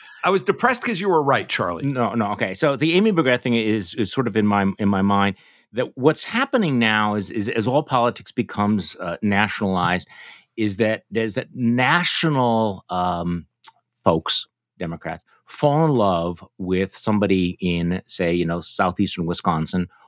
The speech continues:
Speaker 2: or in Kentucky, and they dump tens of millions of dollars into completely unwinnable races.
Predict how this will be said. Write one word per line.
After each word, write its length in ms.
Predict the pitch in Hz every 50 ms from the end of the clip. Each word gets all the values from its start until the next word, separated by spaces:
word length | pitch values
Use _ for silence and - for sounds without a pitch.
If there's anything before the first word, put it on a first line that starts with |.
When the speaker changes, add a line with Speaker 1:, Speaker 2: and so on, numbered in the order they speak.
| _ _ -
Speaker 2:
or 300 | 98 90 87 87 92 -
in 280 | 92 90 85 87 87
Kentucky, 420 | - - 92 - 85 82 - - 98
and 100 | 92 92
they 80 | 95
dump 360 | 95 92 - 104 101 101 - - _ _ _ -
tens 380 | - - - 233 240 214 160
of 80 | 170 147
millions 400 | 131 127 139 147 135 127 123 117
of 60 | 110
dollars 340 | 107 107 104 110 107 101 -
into 160 | 117 107 101
completely 640 | - - 104 104 95 - - - 160 117 123 151 -
unwinnable 560 | - 117 117 113 107 110 107 101 95 101 95
races. 500 | 92 87 87 87 - - - - -